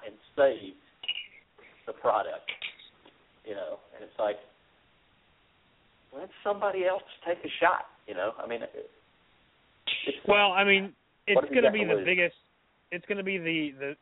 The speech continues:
Speaker 2: the WrestleMania that breaks the attendance record the, from, uh,
Speaker 1: Yeah.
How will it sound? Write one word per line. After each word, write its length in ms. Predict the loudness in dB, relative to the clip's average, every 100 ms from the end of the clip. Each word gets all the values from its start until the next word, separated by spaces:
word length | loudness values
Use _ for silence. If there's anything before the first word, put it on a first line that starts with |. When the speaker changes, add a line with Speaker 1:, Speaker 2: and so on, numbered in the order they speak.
| -6
Speaker 2:
the 160 | -6
WrestleMania 640 | -2 -4 -2 -4 -2 -2 -2
that 160 | -2 -2
breaks 240 | -4 -4 -8
the 80 | -8
attendance 420 | -6 -6 -6 -2
record 360 | 2 2 0 -2
the, 240 | -4 -4 _ -20 -14
from, 280 | -4 -4 0
uh, 260 | 2 4 2 -2 _ _
Speaker 1:
Yeah. 180 | -8 -8